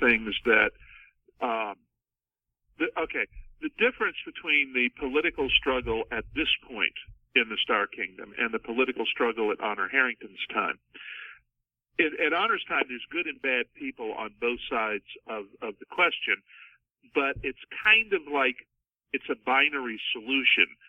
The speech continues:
Either we get ourselves together to fight the peeps who are going to come and conquer us, or we get conquered, okay? In Travis's time, it's not a binary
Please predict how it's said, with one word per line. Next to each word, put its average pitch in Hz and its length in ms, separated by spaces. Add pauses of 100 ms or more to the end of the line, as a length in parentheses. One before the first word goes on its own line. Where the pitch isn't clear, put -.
(360)
Either 135 480 (100)
we 123 320
get 156 140
ourselves 143 540 (100)
together 120 460 (100)
to 120 80 (100)
fight 131 300 (140)
the 110 80
peeps 117 440
who 113 120
are 107 100
going 110 360
to - 60
come 110 300
and 95 180
conquer 110 460
us, - 80 (800)
or 135 240
we 120 160
get 113 240
conquered, - 460 (680)
okay? 117 380 (840)
In 147 540
Travis's 247 520 (100)
time, 135 320
it's 170 200
not 185 200
a 151 60
binary 92 560